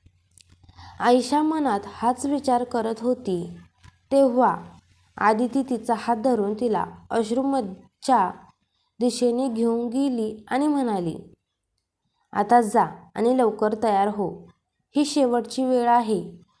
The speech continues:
तू आदिती बनण्याची." आयशाला आदिती म्हणून पार्टीत जाणं कधीच आवडलं नाही. पण प्रत्येक वेळी आदिती तिला कोणत्या ना कोणत्या कारणाने रुद्रच्या पार्टीला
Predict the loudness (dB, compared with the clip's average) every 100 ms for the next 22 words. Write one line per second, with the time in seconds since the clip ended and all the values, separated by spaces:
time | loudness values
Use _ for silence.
0 | _ _ 4 6 6 2 0 -2 0 0
1 | -2 -4 -6 -10 -14 _ _ _ _ _
2 | _ _ _ _ _ _ -20 -20 -14 0
3 | 2 2 2 2 4 0 -2 -6 -2 0
4 | 0 -2 -2 0 0 -2 0 -2 0 -2
5 | -4 -8 -20 _ _ _ _ -4 0 2
6 | 0 -2 -4 -2 0 -2 0 2 2 0
7 | -2 -2 -2 -4 -8 -10 -18 _ _ _
8 | _ _ _ -10 0 0 2 0 -2 -2
9 | -4 -2 0 0 -2 -6 -12 -4 0 0
10 | 0 -2 -2 0 0 -2 -2 -2 -2 -2
11 | -2 -4 -4 -4 -2 -2 -2 -2 -2 0
12 | 0 -2 -2 -2 -2 -2 -2 -4 -4 -2
13 | -4 -2 -4 -4 -6 -4 -6